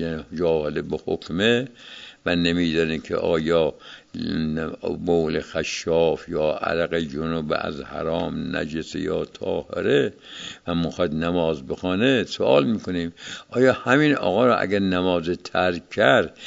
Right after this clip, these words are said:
پیش خودش من-، مورد استحقاق عقاب هست یا نه؟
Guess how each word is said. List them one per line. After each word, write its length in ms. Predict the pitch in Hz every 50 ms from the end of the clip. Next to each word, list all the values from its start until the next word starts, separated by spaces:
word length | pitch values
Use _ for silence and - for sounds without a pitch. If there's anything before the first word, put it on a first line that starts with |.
| - - - - -
پیش 200 | 117 107 113 120
خودش 580 | 98 - - 123 131 135 131 113 - - - - - - - _ -
من-، 500 | 90 90 90 92 92 92 87 85 78 92 - -
مورد 640 | 87 90 92 90 90 90 87 82 80 87 87 78 82
استحقاق 920 | 85 85 82 - - - - 90 80 73 - - 90 87 82 78 73 82
عقاب 540 | 82 - 98 90 82 101 113 117 113 104
هست 280 | 107 135 156 147 - -
یا 180 | 127 120 107 104
نه؟ 340 | 107 123 131 110 78 69